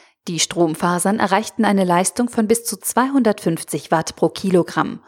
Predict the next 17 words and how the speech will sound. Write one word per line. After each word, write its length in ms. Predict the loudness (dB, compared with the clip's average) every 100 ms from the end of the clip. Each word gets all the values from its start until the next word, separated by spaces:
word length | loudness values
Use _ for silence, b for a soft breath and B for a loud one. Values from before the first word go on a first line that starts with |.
| B
und 120 | -6 -2
damit 280 | -2 0
deutlich 440 | 2 2 0 -6 -2
mehr 280 | 0 2 0
als 220 | -4 0
andere 340 | 0 2 0
bisher 320 | 0 0 0
entwickelten 600 | -2 -2 -2 -2 -4 -4
Stromfasern. 800 | -6 -2 -2 0 -2 -2 -4 -6 -10 _ _ _ _ _ B B B 0
Um 240 | 2 2
aus 220 | 0 0
gesponnenen 720 | -2 -2 0 2 2 2 2
Nanoröhrchen 840 | 2 2 2 2 2 0 0 -4
einen 260 | -2 -4 -6
Stromgenerator 840 | -8 0 2 4 2 2 0 -2 0
zu 100 | 0
erhalten, 600 | 0 0 -2 -2 -4